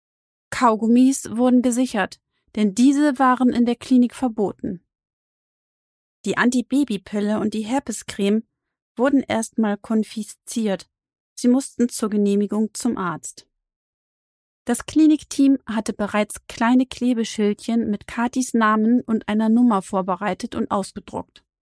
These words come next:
Frau Haugendorn klebte sie auf die Verpackungen, tat sie in einen Beutel, durch den die Nummern noch immer durchschimmerten.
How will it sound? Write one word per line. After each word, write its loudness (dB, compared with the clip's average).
Frau 0
Haugendorn 4
klebte -2
sie -2
auf -2
die -4
Verpackungen, -2
tat -4
sie -4
in 0
einen 0
Beutel, -2
durch -2
den 2
die 0
Nummern 2
noch 0
immer 2
durchschimmerten. -4